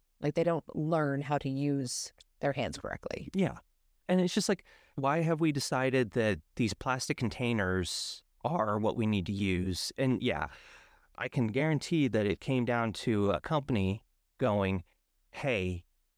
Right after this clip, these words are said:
Speaker 2: if I take in, if we switch over from glass, which is heavy,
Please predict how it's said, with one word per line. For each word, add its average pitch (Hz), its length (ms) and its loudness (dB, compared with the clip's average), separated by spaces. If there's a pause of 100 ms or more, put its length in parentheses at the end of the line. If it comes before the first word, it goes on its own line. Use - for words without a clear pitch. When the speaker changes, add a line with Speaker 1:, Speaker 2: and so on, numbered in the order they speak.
(400)
Speaker 2:
if 120 240 0
I 120 180 0
take 170 300 0
in, 139 320 2 (120)
if 123 140 -2
we 147 100 2
switch 165 320 0
over 143 280 2
from 110 180 -2
glass, 104 440 -2
which - 200 -4
is - 120 -8
heavy, 98 440 -2